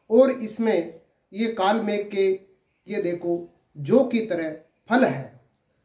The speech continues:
और ये कालमेघ के सफेद फूल है और ये छोटा सा पौधा है, ये कालमेघ की जड़ है। इतना बड़ा है पौधा, छोटा सा है, ज़्यादा नहीं है कालमेघ का पौधा,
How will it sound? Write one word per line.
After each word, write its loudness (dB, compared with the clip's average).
और 4
ये 2
कालमेघ 2
के -2
सफेद 0
फूल -4
है 2
और -4
ये -4
छोटा -6
सा -8
पौधा -8
है, -6
ये -2
कालमेघ -2
की -12
जड़ 2
है। -6
इतना -2
बड़ा -4
है -12
पौधा, -14
छोटा -2
सा -8
है, -4
ज़्यादा -2
नहीं 2
है -2
कालमेघ -4
का -10
पौधा, -12